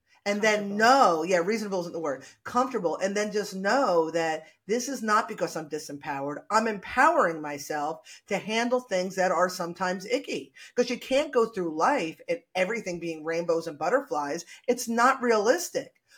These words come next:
Speaker 1: But if you can
Speaker 2: Yeah.
Speaker 1: empower yourself in a way that you can handle the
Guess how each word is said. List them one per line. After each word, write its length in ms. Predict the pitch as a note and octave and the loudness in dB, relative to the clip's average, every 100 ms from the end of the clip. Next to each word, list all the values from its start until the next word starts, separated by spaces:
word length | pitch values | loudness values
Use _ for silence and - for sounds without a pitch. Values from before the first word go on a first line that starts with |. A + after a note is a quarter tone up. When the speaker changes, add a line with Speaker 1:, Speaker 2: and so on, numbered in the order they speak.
| - | -4
Speaker 1:
But 100 | G3 | -4
if 80 | F3+ | -2
you 120 | A#3 | -4
can 140 | G#4 | -2
Speaker 2:
Yeah. 60 | F#4 | -2
Speaker 1:
empower 460 | F#3 - E3+ E3+ G#3+ | -4 -8 -2 0 0
yourself 500 | C4+ C4 C#4+ D4+ D4+ | -2 -4 -2 -2 -2
in 60 | |
a 80 | D#4 | -6
way 220 | D#4 D#4+ | -4 -4
that 160 | A3+ - | -4 -6
you 100 | F3+ | -6
can 160 | G#3+ | -6
handle 400 | G3 F3+ F#3 G3+ | -6 -6 -4 -2
the 140 | F3+ | -4